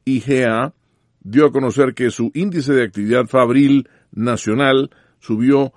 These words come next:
a cincuenta punto nueve y estaba en cuarenta y siete punto dos el mes previo, el nivel más alto desde julio.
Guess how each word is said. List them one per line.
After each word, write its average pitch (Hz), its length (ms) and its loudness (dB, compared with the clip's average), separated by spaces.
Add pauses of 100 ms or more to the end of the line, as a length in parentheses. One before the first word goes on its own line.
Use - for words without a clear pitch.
(280)
a 113 100 -4
cincuenta 127 580 -4
punto 127 300 -2
nueve 151 400 0 (400)
y 131 140 0
estaba 135 400 2
en 131 80 -4
cuarenta 123 360 -2
y 107 60 0
siete 123 320 -2
punto 113 300 -2
dos 120 380 -2
el 104 180 -4
mes 110 160 -2
previo, 139 480 0
el 104 100 -4
nivel 113 360 -2 (280)
más 113 280 -4
alto 113 360 0
desde 101 160 -2
julio. 98 420 -2